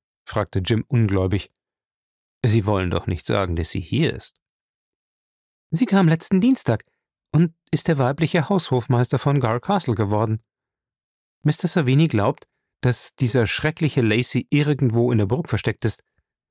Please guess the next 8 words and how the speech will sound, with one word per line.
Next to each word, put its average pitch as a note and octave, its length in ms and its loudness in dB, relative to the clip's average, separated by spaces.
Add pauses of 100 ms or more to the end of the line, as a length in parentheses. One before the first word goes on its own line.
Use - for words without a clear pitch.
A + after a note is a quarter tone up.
(580)
Ich - 140 -8
versprach A2 540 -4
ihm, B2 200 0
Ihnen D3 300 2
nichts - 260 -2
davon A2+ 240 -2
zu D3 100 -4
sagen.“ B2+ 380 -2